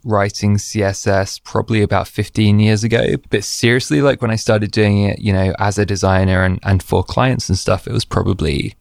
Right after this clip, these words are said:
it's, what, twenty sixteen now, so probably about two thousand and six, two thousand and eight. And I think that was, you know, right in the middle of the, what I would call, like, the semantic web movement. And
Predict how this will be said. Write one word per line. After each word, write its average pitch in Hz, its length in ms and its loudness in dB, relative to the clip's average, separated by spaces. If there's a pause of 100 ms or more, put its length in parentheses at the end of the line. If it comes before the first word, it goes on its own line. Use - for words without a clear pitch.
(120)
it's, - 320 -8
what, - 220 -6 (280)
twenty 101 280 0
sixteen 98 500 0
now, 92 240 2
so - 160 -2
probably - 200 -2
about 85 180 -6
two - 140 -4
thousand 92 340 -2
and 92 80 0
six, - 300 -8
two 95 140 -8
thousand 92 320 0
and 92 120 2
eight. - 420 -4 (720)
And 113 260 4
I 113 40 4
think - 280 0
that 135 200 4
was, 110 360 2
you 123 100 4
know, 98 260 4 (100)
right 107 420 4
in 110 120 4
the 104 80 4
middle 101 320 2
of 95 160 -2
the, 95 380 -4
what 87 260 -2
I - 20 -2
would 98 160 -6
call, 104 120 -2
like, 95 140 -4
the - 80 -10
semantic 95 960 -2
web 92 380 -4
movement. 95 580 -2
And 95 420 -4